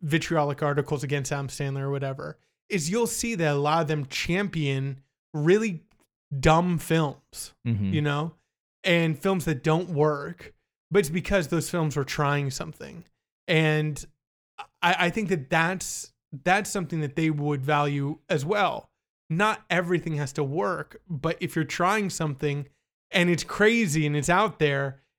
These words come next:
Speaker 1: and it's weird, but it's like, you gotta see it,
Speaker 2: Mm-hmm.
Speaker 1: you know? Um, Jupiter Ascending.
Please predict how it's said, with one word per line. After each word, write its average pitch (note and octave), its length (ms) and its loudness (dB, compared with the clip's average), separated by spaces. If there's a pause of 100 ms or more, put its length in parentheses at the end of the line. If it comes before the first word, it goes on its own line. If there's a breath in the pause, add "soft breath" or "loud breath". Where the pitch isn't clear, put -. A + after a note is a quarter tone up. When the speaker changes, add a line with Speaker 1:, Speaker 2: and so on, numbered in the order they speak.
Speaker 1:
and D#3 120 0
it's C#3+ 120 0
weird, D#3 520 4
but D3+ 80 2
it's C#3 160 -2
like, C#3+ 260 0 (160)
you E3+ 140 2
gotta F3+ 320 4
see G#3+ 280 2
it, C#3+ 240 -4 (100)
Speaker 2:
Mm-hmm. A2 180 -2
Speaker 1:
you D#3+ 120 2
know? D#3 340 0 (400)
Um, D3 460 0
Jupiter F3 640 0
Ascending. F3 680 -2